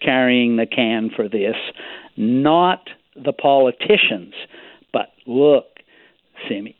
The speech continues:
it wouldn't have gotten this far if the premier and the cabinet hadn't turned a blind eye on this one. Even,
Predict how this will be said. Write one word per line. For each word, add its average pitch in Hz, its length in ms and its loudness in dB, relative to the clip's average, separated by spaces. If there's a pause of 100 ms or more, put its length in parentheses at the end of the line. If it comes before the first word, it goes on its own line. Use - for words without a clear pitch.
it 143 180 2
wouldn't 156 520 4
have 113 240 -2
gotten 113 400 0
this 107 160 -2 (180)
far 110 480 0 (380)
if 120 200 0 (140)
the 104 120 -2 (220)
premier 143 680 4
and 101 240 -8
the 92 120 -12 (100)
cabinet 120 580 0
hadn't 107 440 -4
turned 104 420 -4
a 104 60 -4
blind 107 580 -2
eye 107 380 0
on 98 200 -4
this 107 280 -4
one. 95 240 -6
Even, 320 420 4